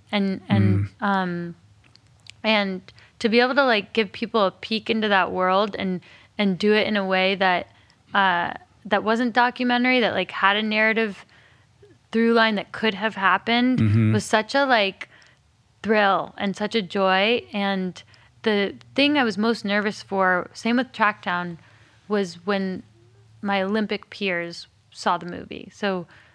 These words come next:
Speaker 1: um, Gus Kenworthy was at the premiere, and
Speaker 2: Well,
Speaker 1: Morgan
Speaker 2: he's in the
Speaker 1: Shield
Speaker 2: movie.
Speaker 1: and was in the movie.
Speaker 2: Yeah.
Speaker 1: But I was really nervous for what he would think, just like I was nervous for what my running peers would think of Tracktown, because even though I want this movie to speak to a broader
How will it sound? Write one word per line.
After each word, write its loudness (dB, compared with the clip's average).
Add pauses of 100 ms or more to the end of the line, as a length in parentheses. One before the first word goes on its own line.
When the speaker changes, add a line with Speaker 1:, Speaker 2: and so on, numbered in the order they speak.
(160)
Speaker 1:
um, -4 (180)
Gus -6
Kenworthy -2
was -6
at -2
the -10
premiere, -2
and -8 (360)
Speaker 2:
Well, 0
Speaker 1:
Morgan 2
Speaker 2:
he's 0
in 4
the 2
Speaker 1:
Shield 4
Speaker 2:
movie. 2
Speaker 1:
and 0
was 0
in 2
the 2
movie. 0
Speaker 2:
Yeah. 2 (300)
Speaker 1:
But 2
I 4
was -2
really 2
nervous 0
for -8
what -2
he -4
would -2
think, -12
just -4
like 0
I 2
was -4
nervous -4
for -6
what 0
my -2
running 0
peers -4
would -10
think -6
of -10
Tracktown, -2
because -2 (600)
even 2
though 2
I 4
want -2
this -6
movie 0
to -8
speak -8
to -2
a -6
broader 0